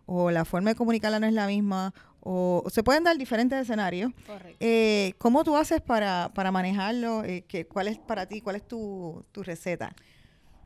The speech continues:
Speaker 2: Pues mira, primero que todo, esa pregunta me la hicieron los otros días. Estaba, precisamente estaba con, con Alessandra de Emprende, y una de las cosas que que Alessandra vio desde la óptica de ella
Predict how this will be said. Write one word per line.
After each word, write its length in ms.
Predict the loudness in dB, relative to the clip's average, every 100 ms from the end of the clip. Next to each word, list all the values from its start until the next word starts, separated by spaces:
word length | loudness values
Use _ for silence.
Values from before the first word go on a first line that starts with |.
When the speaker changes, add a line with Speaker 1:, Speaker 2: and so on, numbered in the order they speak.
| -18 -10
Speaker 2:
Pues 120 | -6
mira, 240 | -2 -2 -4 -10 -14 -8
primero 380 | -6 -4 -4 -4
que 100 | -6
todo, 300 | -6 -4 -4
esa 240 | -6 -8
pregunta 280 | -6 -6 -6
me 40 | -8
la 60 | -10
hicieron 260 | -10 -12
los 120 | -10
otros 260 | -10 -12 -12
días. 320 | -12 -10 -12
Estaba, 400 | -14 -12 -12 -12
precisamente 520 | -12 -10 -10 -10 -8 -10
estaba 340 | -10 -8 -8
con, 320 | -10 -10 -12
con 180 | -12 -12
Alessandra 520 | -12 -12 -10 -10 -12 -18 _ _ _ _ _ _ -10
de 80 | -8
Emprende, 480 | -6 -6 -6 -10 -14
y 440 | -12 -10 -12 -16 _
una 140 | -10 -8
de 40 |
las 100 | -8
cosas 240 | -10 -14
que 460 | -12 -10 -8 -10 -16 _ _ _ _ _ _ _ -10
que 40 |
Alessandra 400 | -8 -8 -8 -10
vio 140 | -10 -10
desde 200 | -10 -10
la 140 | -12
óptica 360 | -14 -16 -14 -12
de 140 | -10
ella 260 | -12 -14